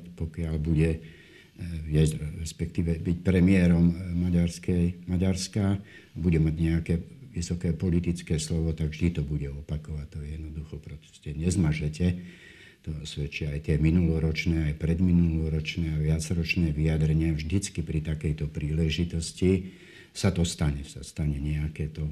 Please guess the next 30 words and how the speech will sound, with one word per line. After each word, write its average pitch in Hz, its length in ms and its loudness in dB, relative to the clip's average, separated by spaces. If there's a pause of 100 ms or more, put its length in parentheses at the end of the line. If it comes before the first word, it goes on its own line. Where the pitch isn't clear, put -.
(120)
v - 80 -
úvodzovkách, 78 720 -4 (320)
to - 80 -12
možno 78 320 -8
nazvať 78 480 -4 (160)
nedorozumenie, 80 1120 4 (720)
ktoré 85 320 4
vyjde 87 320 6
z 87 160 2
takýchto, 80 560 0
z - 80 -12
takýchto 76 400 -8
politických 82 720 -6
festivalov. 82 880 2 (400)
Samozrejme, 78 480 4
tá 78 240 2
reakcia 78 640 2
premiéra 73 480 -2 (400)
Odora, 73 320 -2
s - 160 -4
ňou 76 80 -2
sa 78 160 -4
dá 71 160 0
úplne, 76 640 2
úplne 73 400 -8
súhlasiť. 78 800 0 (480)
M-, 78 320 -8
maďarský 73 480 -6
premiér 71 400 -4
Orbán 73 480 0